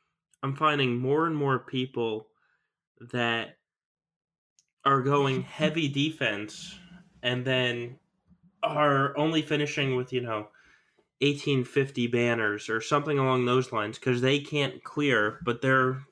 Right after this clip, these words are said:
Speaker 1: counting on their opponents to not be able to clear as well, which is a strategy I completely disagree with, um,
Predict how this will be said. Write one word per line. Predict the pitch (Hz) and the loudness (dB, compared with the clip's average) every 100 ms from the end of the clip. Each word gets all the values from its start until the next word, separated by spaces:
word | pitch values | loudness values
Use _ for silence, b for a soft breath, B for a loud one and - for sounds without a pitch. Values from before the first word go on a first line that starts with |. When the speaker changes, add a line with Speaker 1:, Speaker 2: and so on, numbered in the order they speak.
| _ | _
Speaker 1:
counting | - 135 135 135 127 | -4 -2 0 0 0
on | 117 113 110 110 | 0 0 0 -4
their | 120 110 | 0 2
opponents | 107 - 123 120 95 - | 2 0 0 0 -2 -8
to | - 110 | -12 -2
not | 101 87 | -2 2
be | 110 | 2
able | 110 101 | 2 -2
to | - | -12
clear | - 123 117 107 | -10 -6 -4 -6
as | 107 - | -8 -2
well, | 113 104 104 - b b b b b - | 2 2 -2 -8 b b b b b -2
which | 123 120 - - _ _ _ _ _ _ _ _ _ _ - | 0 0 -6 -16 _ _ _ _ _ _ _ _ _ _ -2
is | 135 | 2
a | 123 | 2
strategy | - 139 127 113 117 110 | 2 4 4 4 2 2
I | 107 104 - - _ _ | 2 0 -8 -20 _ _
completely | 123 107 - 139 131 107 107 - | -10 -10 -2 0 2 0 -8 -6
disagree | 117 - 107 107 101 | -8 -6 -6 -4 -4
with, | 101 110 - - b b - | -6 -8 -12 -20 b b -18
um, | 107 113 - 120 | -16 -16 -16 -18